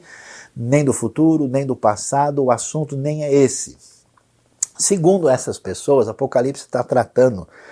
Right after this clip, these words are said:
de um conflito permanente, cósmico e espiritual entre o reino de Deus e as forças do mal.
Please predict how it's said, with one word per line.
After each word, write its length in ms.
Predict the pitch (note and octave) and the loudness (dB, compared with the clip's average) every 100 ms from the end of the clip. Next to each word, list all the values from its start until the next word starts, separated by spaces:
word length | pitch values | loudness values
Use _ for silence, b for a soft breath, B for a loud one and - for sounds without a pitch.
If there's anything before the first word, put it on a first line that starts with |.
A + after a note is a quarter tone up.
| B B B | B B B
de 140 | - A#2+ | -6 -2
um 140 | D3+ | -2
conflito 840 | C#3+ D#3 D3 - F3+ G3+ G#3+ - F3 - - | 2 0 0 -4 -2 -2 -2 -2 -2 -2 2
permanente, 1400 | F#3+ F#3+ E3 D#3 C#3+ C3+ A2 F#2 G#2 A2+ - D3+ B3+ - _ | 2 2 -2 -8 -6 -6 -6 -10 -10 -14 -8 -8 -8 -14 _
cósmico 920 | - A#2+ G#2 G#2+ G2+ B2 C#3 - D#3+ | 0 2 4 2 -2 -8 -10 -8 -4
e 60 | C3+ | -4
espiritual 760 | A#2+ - A#2 A2 G2 G2+ B2+ | -4 -2 -2 -2 -2 2 4
entre 320 | C#3 D3+ D3 C#3+ | 2 -2 -4 -4
o 100 | A#2+ | -2
reino 420 | A#2 F3 G#3 D#3+ | 0 0 0 -6
de 120 | C#3 | -6
Deus 360 | A2+ A2 B2 B2+ | -2 -2 -2 -2
e 60 | |
as 140 | B2 - | -2 -2
forças 420 | A#2 A2+ - G#2 | -2 -2 -4 -6
do 120 | A#2 | -4
mal. 260 | G#2 F2 | -4 -4